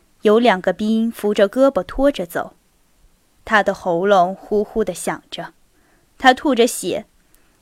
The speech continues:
显然是子弹打进了他嘴里或喉咙里。他们所遇见的另一个兵，没有枪，独自勇武地走着，大声地呻吟着，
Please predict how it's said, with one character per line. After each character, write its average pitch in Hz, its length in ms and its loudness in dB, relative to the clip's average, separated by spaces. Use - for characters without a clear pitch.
显 233 280 0
然 196 380 6
是 - 160 -4
子 220 220 -6
弹 269 200 2
打 190 200 -2
进 262 160 -2
了 220 100 4
他 285 160 -2
嘴 208 340 -2
里 240 260 0
或 214 200 0
喉 175 360 -4
咙 233 200 -2
里。 185 180 -12
他 208 200 4
们 190 120 0
所 202 200 0
遇 240 160 0
见 233 180 0
的 226 80 0
另 302 220 4
一 190 160 -6
个 190 120 2
兵， 202 280 -2
没 220 180 2
有 202 180 0
枪， 220 400 -6
独 247 220 2
自 294 200 -2
勇 226 300 0
武 262 160 -2
地 175 140 0
走 - 280 -2
着， 185 280 -2
大 196 200 2
声 240 220 -4
地 196 80 -6
呻 254 320 -4
吟 185 260 -8
着， - 180 -10